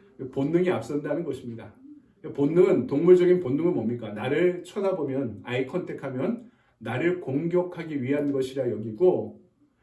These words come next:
그러니까 방어 기제가 발동하니까 내가 먼저 공격하게 되는 것입니다. 동물적인 본성은 마주보지 못합니다.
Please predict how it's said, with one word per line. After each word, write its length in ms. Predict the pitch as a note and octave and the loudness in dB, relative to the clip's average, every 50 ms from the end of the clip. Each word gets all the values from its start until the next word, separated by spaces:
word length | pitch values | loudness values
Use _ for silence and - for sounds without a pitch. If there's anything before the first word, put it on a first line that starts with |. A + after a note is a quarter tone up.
| _ _ | _ _
그러니까 220 | - E3+ - - | -8 -8 -6 -4
방어 320 | B2+ C3+ D3 E3+ F3 F3+ F3 | -4 -2 2 4 4 4 4
기제가 420 | - E3 C#3+ - D#3+ D#3 D3 - | 4 0 -4 -4 -4 -4 -4 -4
발동하니까 760 | - - A#2 A#2 A#2 C#3 C3+ C3+ C3+ B2 - - A#2+ - - - | -4 -4 -6 -6 -6 -6 -6 -6 -8 -8 -8 -8 -8 -6 -6 -6
내가 240 | A2 A#2 A#2+ C#3+ C#3+ | -6 -4 -2 -2 0
먼저 300 | C#3+ C3+ B2+ B2+ C3+ - | 0 0 -2 -2 -2 -2
공격하게 500 | - B2 B2+ C3+ B2+ - C3+ B2 C3+ B2+ | -2 -2 -2 -2 -2 -2 -4 -4 -4 -4
되는 220 | C3 B2+ B2 B2 | -4 -4 -4 -4
것입니다. 440 | A#2 A2 G#2+ - A2+ G#2 - - - _ _ _ _ _ _ _ _ _ _ _ | -6 -8 -10 -12 -14 -16 -18 -20 -20 _ _ _ _ _ _ _ _ _ _ _
동물적인 600 | - C3+ C#3 D3 E3 E3 E3 E3+ D#3+ D#3+ D3+ C#3+ | -2 0 0 2 2 2 2 0 0 -2 -4 -4
본성은 640 | - B2 B2+ C3 B2+ D#3 C#3+ B2+ A#2 G#2+ F#2+ E2+ E2+ | -4 -4 -2 -2 -2 -2 -2 -2 -4 -4 -6 -8 -10
마주보지 520 | F2 F2+ G#2+ A2 A#2 C#3+ C#3 D3 D3 D#3 | -10 -8 -8 -8 -6 -6 -6 -6 -6 -6
못합니다. 500 | C#3+ A#2+ A2 - C3+ A#2+ A#2 A2 G#2+ F#2+ | -6 -8 -8 -8 -10 -10 -10 -10 -12 -14